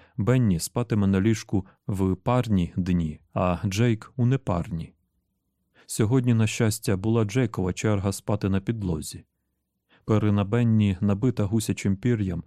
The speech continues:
була надто м'якою. Зважаючи на його план встати зі сходом місяця, спати на підлозі було зручніше, безпечніше. Бенні лежав, підклавши руки під потилицю,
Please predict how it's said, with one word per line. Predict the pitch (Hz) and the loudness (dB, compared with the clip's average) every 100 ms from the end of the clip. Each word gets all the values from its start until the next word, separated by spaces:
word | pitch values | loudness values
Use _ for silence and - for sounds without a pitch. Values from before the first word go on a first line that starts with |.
| _ _ | _ _
була | 110 117 113 104 92 | 0 2 4 2 0
надто | 113 107 - 101 | 0 0 0 0
м'якою. | 98 107 131 87 80 - _ _ _ _ _ _ _ - | 2 2 -2 -6 -8 -14 _ _ _ _ _ _ _ -4
Зважаючи | 95 95 98 104 95 101 | 0 0 2 2 2 0
на | 98 | 0
його | 95 98 | 0 -2
план | 107 104 | -2 -2
встати | 95 - 101 101 | -2 -2 -4 -2
зі | 92 | -2
сходом | 92 - 98 95 107 | -4 -2 -2 0 2
місяця, | 120 - 101 - 98 - _ _ | 0 -2 -4 -2 -4 -4 _ _
спати | - - 117 113 | -14 -4 -2 0
на | 104 95 | 0 0
підлозі | 101 98 113 98 98 92 | -2 0 0 2 0 0
було | 90 117 113 | -2 -2 0
зручніше, | 101 113 120 - 92 - - - _ _ _ _ _ _ | 0 -2 -4 -4 -6 -6 -12 -18 _ _ _ _ _ _
безпечніше. | 139 139 - 92 80 - - - - _ _ _ _ _ _ _ _ _ _ _ | -2 -2 -2 -4 -4 -8 -14 -14 -18 _ _ _ _ _ _ _ _ _ _ _
Бенні | 104 117 123 90 80 | 0 2 4 2 -2
лежав, | 98 110 110 120 | -2 0 2 -2
підклавши | 110 117 - 120 104 98 | -2 -6 -2 -4 -2 -2
руки | 101 110 98 | 0 0 -4
під | - - | -6 -6
потилицю, | 127 - 87 78 - - | -6 -2 -4 -4 -12 -16